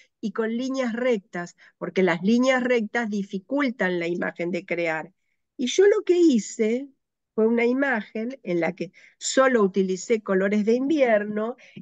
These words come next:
en algo que yo fantaseé, que eran un lugar lleno de vidrios, donde uno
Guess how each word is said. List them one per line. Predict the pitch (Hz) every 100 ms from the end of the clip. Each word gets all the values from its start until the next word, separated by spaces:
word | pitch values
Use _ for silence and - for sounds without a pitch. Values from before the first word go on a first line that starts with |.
| -
en | 277 403
algo | 370 277 262
que | 240
yo | 233 269 277
fantaseé, | 254 247 254 240 - 269 220 226 254 _ _ _ _
que | - 196 190
eran | 190 202 226 262 _ _ _ _ _ _ -
un | 214
lugar | 220 214 226
lleno | 226 226 220 220
de | 185
vidrios, | 175 156 160 156 156 - _ _ _ _ _
donde | 160 180
uno | 185 208 214